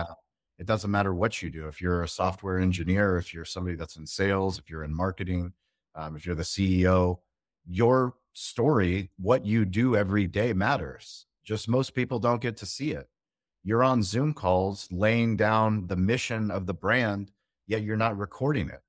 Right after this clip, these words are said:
If you don't record it and repurpose it for the internet, it's like it didn't even happen. You only impacted one person.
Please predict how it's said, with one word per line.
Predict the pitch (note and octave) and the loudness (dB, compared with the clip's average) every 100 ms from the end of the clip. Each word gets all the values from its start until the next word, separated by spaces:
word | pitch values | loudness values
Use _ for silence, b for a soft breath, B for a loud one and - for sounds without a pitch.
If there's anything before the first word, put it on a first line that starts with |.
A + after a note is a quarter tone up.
| _ _ _ _ _ - | _ _ _ _ _ -10
If | G2 | 0
you | |
don't | B2+ B2+ | 2 2
record | G#2+ - A#2+ D3+ | 0 -2 0 2
it | B2+ G#2 | 4 2
and | G2+ | 2
repurpose | G#2 G#2+ - C#3 - G#2+ | 2 0 0 -4 -4 -6
it | G#2+ | -6
for | F2 F#2+ | -6 -6
the | G#2 | -4
internet, | D3+ A#2 F#2+ - - | 0 0 0 -4 -12
it's | G#2 - | -10 -4
like | C3 | -4
it | B2 | -4
didn't | B2 B2+ | -6 -6
even | A#2+ G2+ | -6 -4
happen. | A2+ F3+ - - _ _ _ _ _ | -4 -6 -10 -20 _ _ _ _ _
You | A2+ | 0
only | C3+ C3 | 2 2
impacted | B2+ C3 B2 - G#2 | 0 0 -2 -4 -2
one | A2 C3 | 2 2
person. | B2+ C#3 D#3 D2 | 2 -2 -4 -10